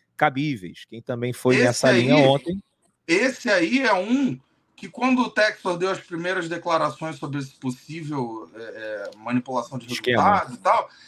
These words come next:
Speaker 2: ele, ele, é, ele deu declaração na imprensa, é,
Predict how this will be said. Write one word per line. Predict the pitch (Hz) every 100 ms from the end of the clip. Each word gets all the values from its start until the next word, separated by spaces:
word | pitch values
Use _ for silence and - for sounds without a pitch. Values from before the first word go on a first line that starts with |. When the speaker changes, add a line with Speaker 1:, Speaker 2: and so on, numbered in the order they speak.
| - -
Speaker 2:
ele, | 185 208 214 233 -
ele, | 202 220 233 - - 196
é, | 190 185 185
ele | 185
deu | 160 214
declaração | 214 214 220 214 - 214 220
na | 208
imprensa, | 160 175 220 233 - 135 110 _ _ _ -
é, | 151 151 151 147 143